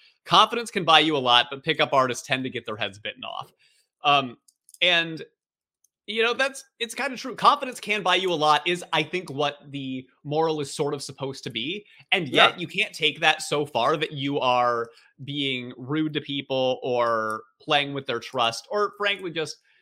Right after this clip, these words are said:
Speaker 1: you know, treating them like a number, like you said.
Speaker 2: Yeah. Treat, treat people
Speaker 1: Um,
Speaker 2: like people. You don't, you don't wanna
Speaker 1: Yeah.
Speaker 2: just be another footnote in someone else's story, you know?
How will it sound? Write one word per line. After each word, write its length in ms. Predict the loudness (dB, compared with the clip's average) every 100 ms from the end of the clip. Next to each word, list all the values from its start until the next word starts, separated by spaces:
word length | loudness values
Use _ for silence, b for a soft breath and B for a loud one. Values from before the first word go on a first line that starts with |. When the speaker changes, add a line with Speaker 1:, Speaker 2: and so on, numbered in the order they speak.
| _ _
Speaker 1:
you 100 | -4
know, 120 | -4 -4
treating 340 | -4 -2 -2
them 120 | 0
like 160 | 0 2
a 40 |
number, 400 | 2 0 0 -4 -8
like 140 | -10
you 80 | -8
said. 280 | -4 -4 -6 b b b b _
Speaker 2:
Yeah. 220 | -14 -12 -14 _ _ _ _ _ _ _ _ _ _ _ _ _
Treat, 240 | -12 -12
treat 140 | -12 -2
people 120 | 4
Speaker 1:
Um, 160 | 4 4
Speaker 2:
like 240 | 0 -2
people. 400 | -8 -10 -10 -12 -14
You 140 | -4
don't, 200 | -4 -4
you 100 | -2
don't 120 | -2 2
wanna 160 | 0
Speaker 1:
Yeah. 60 | 0
Speaker 2:
just 200 | -6 -6
be 100 | -4
another 340 | -2 -2 -2 -4
footnote 520 | -4 -6 -4 -6 -6
in 80 | -6
someone 320 | -8 -6 -6
else's 320 | -6 -6 -10
story, 480 | -6 -6 -6 -8 -12
you 140 | -14
know? 180 | -12 -12